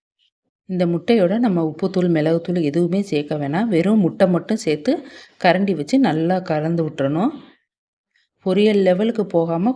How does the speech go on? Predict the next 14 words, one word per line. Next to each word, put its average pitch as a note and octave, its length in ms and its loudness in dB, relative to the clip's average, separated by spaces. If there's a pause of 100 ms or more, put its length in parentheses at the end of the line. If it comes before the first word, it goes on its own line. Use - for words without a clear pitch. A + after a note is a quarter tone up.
கொஞ்சம் F3+ 400 2
சாஃப்டா F#3 500 -2
இருக்கிறப்பவே E3 560 -2
நம்ம E3 320 0
அடுப்பை E3+ 260 -4
ஆஃப் D3 200 -6
பண்ணிடணும். D#3+ 520 -2 (1200)
கடாயில F#3+ 560 4
இருக்கிற D3+ 280 -2
சூட்டுக்கே F3+ 500 -2 (120)
முட்டை E3+ 280 2
வந்து D#3+ 180 0
நல்லா D#3+ 420 2
வெந்துரும். D3 520 -2